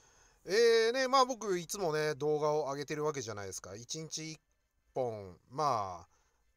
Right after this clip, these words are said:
あ、ね、あの、動画が余ってきちゃったら二本とか上げるわけなんですけど、で、まあね、疲れた時は最近お休みしたりとかね、まあ、仕事の都合なんだけどね、そういうこともあるんですけど、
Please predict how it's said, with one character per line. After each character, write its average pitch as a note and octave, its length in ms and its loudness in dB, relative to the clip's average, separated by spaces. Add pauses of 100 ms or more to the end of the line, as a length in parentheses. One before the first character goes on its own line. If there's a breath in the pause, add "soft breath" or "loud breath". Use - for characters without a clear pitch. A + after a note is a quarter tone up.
(120)
あ、 A#2 40 -18
ね、 A#2+ 240 -6 (300)
あ A#2 140 -8
の、 G#2+ 280 -8
動 D#3 200 -2
画 D#3+ 160 2
が D3+ 320 0
余 D3 260 0
っ - 20 -20
て - 120 -16
き - 100 -12
ち A#2+ 80 -6
ゃ G#2 40 -8
っ - 20 -10 (100)
た G#2 80 -6
ら G2 140 -8
二 A#2 160 -10
本 G#2 240 -10
と F#2+ 140 -20
か E2 300 -16
上 A2+ 100 -12
げ A2 100 -8
る A2+ 100 -8
わ A2+ 80 -4
け A2+ 120 -10
な F2 100 -16
ん D#2+ 120 -20
で E2 100 -20
す - 180 -14
け F2+ 160 -16 (200)
ど、 G2 540 -8 (600 soft breath)
で、 E3 120 -6
ま F3+ 120 2
あ E3+ 40 2
ね、 D3 80 -2
疲 - 280 -2
れ E3+ 80 -2
た B2+ 120 -4
時 G#2 180 -12
は G2+ 80 -8
最 A#2 220 -4
近 A#2 240 -10
お A2 100 -8
休 G#2+ 240 -8
み A2 120 -10
し - 80 -4
た A#2 100 -4
り G2 100 -10
と - 80 -20
か F#2 180 -16
ね、 D3 220 -8
ま D3 120 -4
あ、 B2 40 0
仕 - 140 -4
事 E3 180 -6
の F3+ 80 -6
都 - 140 -10
合 E3 180 -4
な D#3+ 100 0
ん G2+ 80 -8
だ D#2+ 140 -20
け E2 80 -20
ど G2+ 100 -18
ね、 A2+ 160 -10
そ A2 180 -12
う G#2+ 60 -12
い G#2+ 40 -14
う G#2 40 -14
こ G#2 120 -14
と G2 80 -18
も E2+ 180 -18
あ F2+ 40 -16
る E2+ 60 -20
ん D2 120 -20
で F2+ 100 -18
す - 80 -10
け - 80 -16
ど、 A#2 160 -16